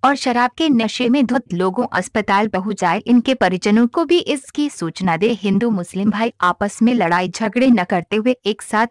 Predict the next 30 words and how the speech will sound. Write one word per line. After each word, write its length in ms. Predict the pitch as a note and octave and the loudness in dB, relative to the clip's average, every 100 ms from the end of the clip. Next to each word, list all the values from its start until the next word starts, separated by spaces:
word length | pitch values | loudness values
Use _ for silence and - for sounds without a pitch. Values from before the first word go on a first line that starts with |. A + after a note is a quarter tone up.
| G#3+ | 0
मिलकर 340 | F3 - D4 | 0 0 -4
त्योहार 520 | - D#3+ D3+ F3 F3 | -2 -4 -2 -2 0
मनाए। 340 | F#3+ F#3 F3 F3+ | 0 0 -2 0
बिजली 360 | F3+ E3 F#3 | -2 0 -4
तार 320 | - C#4+ D4 - | 0 0 0 0
और 220 | G#3+ G#3 - | 0 0 -4
फसलों 340 | F#3 F3 C4 C#4+ | -6 -4 -2 -2
के 200 | B3+ C#4 - | -4 -6 -2
आसपास 560 | G3 F#3 - - D#3+ - | 0 0 -4 -4 -4 -4
होलिका 480 | G3+ F3 E3+ A3 G#3+ | -2 -2 -4 -4 -2
दहन 460 | G#3 F#3+ A3 G3 | -2 0 0 0
न 80 | F#3+ | -2
करें। 260 | C#4+ C#4 D#4+ | -2 -2 -2
इस 160 | C4 | -2
दौरान 440 | C4 C4+ C4+ D4 D4+ | 0 2 2 2 2
नायब 240 | A#3 A3+ - | 2 0 0
तहसीलदार 600 | G#3+ G3+ A3+ A3+ G#3 G3+ | -2 -2 0 0 2 0
हरि 220 | F#3+ F#3 F#3 | -2 -4 -2
सिंह 220 | A#3 F#3+ | -2 -2
धुड़वे, 300 | F#3+ G3+ A3 | -2 -2 -2
थाना 360 | - F#3 E3+ G#3 - _ | -4 -4 0 -2 -4 _
प्रभारी 500 | - A#3+ A#3+ A#3 C#4+ D4 G#3+ | -2 0 0 0 -2 -4 -4
गोविंद 420 | G3 G3+ G#3+ G#3+ | -2 0 2 0
सुरैया, 420 | G#3 G#3+ G3 G3 | -2 -4 -2 -2
शिव 280 | A3+ C#4 D#3+ - _ | -4 -6 -6 -10 _
कुमार 320 | - B3 C4 C4+ | 0 2 2 0
चौरसिया, 560 | G#3+ F3 F3+ - G#3 | -2 -2 -4 -2 0
मौजीलाल 680 | B3+ G#3+ A3 G#3 G3 G3 A3 C4 _ - | 2 2 2 0 -2 0 -2 -4 _ -4
पौराणिक, 480 | G3 F#3+ A3+ A#3+ | 0 2 2 0
जय 260 | C4 G3+ A3+ | 0 -2 -4